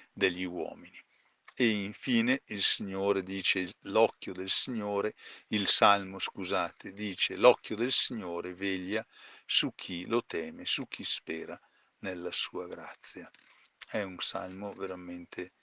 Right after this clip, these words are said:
molto significativo. Io ricordo anche un, una bella musica che,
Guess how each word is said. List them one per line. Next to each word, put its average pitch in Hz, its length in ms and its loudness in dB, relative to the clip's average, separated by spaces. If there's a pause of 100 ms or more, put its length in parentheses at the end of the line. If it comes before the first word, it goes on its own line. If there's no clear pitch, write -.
(240)
molto 92 520 -8
significativo. 92 1120 -4
Io 92 380 -6
ricordo 90 640 -2
anche 87 460 -4 (380)
un, 90 680 -10
una 90 240 -4
bella 87 500 -2 (340)
musica 92 680 -6
che, 85 480 -10